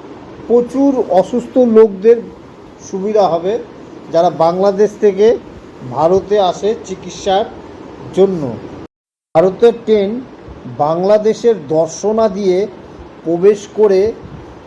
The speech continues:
চিলাহাটি, হলদিবাড়ি সীমান্ত দিয়ে ভারতে প্রবেশ করবে। পরীক্ষামূলকভাবে আগামী মাসে বাংলাদেশ দিয়ে ভারতের রেল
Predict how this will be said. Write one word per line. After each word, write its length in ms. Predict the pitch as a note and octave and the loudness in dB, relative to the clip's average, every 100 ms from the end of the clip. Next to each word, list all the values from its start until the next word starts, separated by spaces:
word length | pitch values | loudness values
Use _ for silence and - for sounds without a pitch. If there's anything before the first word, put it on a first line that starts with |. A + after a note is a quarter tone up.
| - | -18
চিলাহাটি, 760 | - F#3 A3 G#3+ F#3 G3 F3+ C3+ - - - - - - | -10 0 2 2 0 -4 -8 -12 -16 -20 -20 -20 -20 -6
হলদিবাড়ি 720 | D#3 G3 G#3 A3+ G#3+ G3+ E3+ A#2+ G#2+ - - - - - - | -2 -2 0 2 4 2 0 -10 -16 -20 -20 -20 -20 -20 -8
সীমান্ত 500 | F#3 G3+ G#3+ G3 A3+ | -2 0 -2 0 0
দিয়ে 280 | F#3+ G#3 A3+ | 0 2 2
ভারতে 540 | D#3 C3+ F3 F#3 G#3+ G#3 | 0 0 0 0 -2 -2
প্রবেশ 340 | F3+ F3+ G3 - | -2 -2 -4 -2
করবে। 340 | F#3+ G3+ F3 C3+ G2 - - - - - - - | 4 4 4 -6 -10 -16 -20 -20 -20 -20 -14 -2
পরীক্ষামূলকভাবে 1200 | F#3+ G#3 G#3 A3 A3 G#3+ A3+ F3 C#3+ E3 F3 A3 | 0 0 0 0 2 2 2 2 -2 -2 2 0
আগামী 680 | - D3+ E3 F3 G3 G#3+ A#3+ | 0 -4 -2 0 0 0 -2
মাসে 520 | G3+ F#3 - F#3 A3+ - - - - - - B2+ | -2 -4 -4 -4 -4 -6 -20 -20 -20 -20 -10 -2
বাংলাদেশ 640 | D3+ F3 G3 G3+ G3 A3 E3+ E3+ | 0 2 2 2 2 -2 -4 -8
দিয়ে 400 | F#3+ E3+ F#3+ G#3+ - - - - - | -4 -2 -2 -6 -12 -20 -20 -20 -12
ভারতের 840 | B2 C#3 F3+ G3+ G3+ A3 A#3 A3 D#3 | -2 2 4 2 2 4 4 2 -2
রেল 320 | F3+ F#3+ G#3+ | 0 0 -2